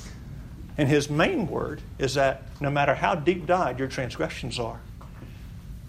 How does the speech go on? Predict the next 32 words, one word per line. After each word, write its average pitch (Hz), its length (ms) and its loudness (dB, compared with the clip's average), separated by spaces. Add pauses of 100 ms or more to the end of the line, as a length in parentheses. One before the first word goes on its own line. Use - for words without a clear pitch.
(140)
I 160 100 4
can 139 160 -2
take 135 200 -4
care 202 160 0
of 143 120 -4
that. 104 200 -8 (840)
And 127 200 2
I 123 160 6
have, 120 580 -2 (440)
through 131 180 -2
sending 190 500 2
my 196 160 0
Son, 135 400 -4 (400)
that 135 100 -2
whosoever 285 580 6
would - 260 -4
believe 185 260 2
in 185 80 0
him 156 200 -2 (680)
would 139 80 -4
not 131 220 -2
perish 127 360 0
but 131 120 -2
have 123 200 -6
everlasting 113 560 -6
life. - 460 -10 (960)
This 185 220 8
is 190 100 4
a 190 60 10
God 175 260 8
we're 170 80 8
seeking. 190 440 4